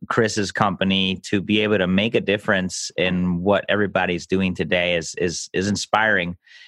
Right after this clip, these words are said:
So if you had to summarize your solution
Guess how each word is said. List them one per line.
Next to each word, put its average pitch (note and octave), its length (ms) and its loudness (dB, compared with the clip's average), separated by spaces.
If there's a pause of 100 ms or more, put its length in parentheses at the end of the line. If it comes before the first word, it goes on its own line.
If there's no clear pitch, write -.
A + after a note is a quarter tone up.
(120)
So D3+ 220 2
if C3 220 0
you G3 120 2
had G#3 220 2
to E3 100 2
summarize B2 800 0
your G2 100 -2
solution F#2 840 -4